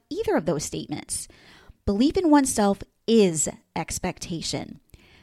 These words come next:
The key is to learn to expect without disappointment. And the best way to do that is through detachment. Now, I've spoken about the law of detachment before and is one of the seven spiritual laws of success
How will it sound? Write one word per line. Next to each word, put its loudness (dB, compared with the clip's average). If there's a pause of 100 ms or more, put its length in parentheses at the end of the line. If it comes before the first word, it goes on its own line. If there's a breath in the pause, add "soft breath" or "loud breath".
(120)
The 0
key -2
is 0
to -4
learn 0
to 0
expect -2
without 0 (100)
disappointment. -4 (400 soft breath)
And -2
the -4
best -2
way 0
to -2
do 4
that 0
is -4
through -2 (260)
detachment. -10 (560 loud breath)
Now, 0 (100)
I've 2
spoken -2
about 0
the -2
law 2
of -6
detachment -8
before 0 (460 loud breath)
and -4
is -2
one 0
of 0
the 2
seven 0
spiritual -2
laws 0
of -10
success -4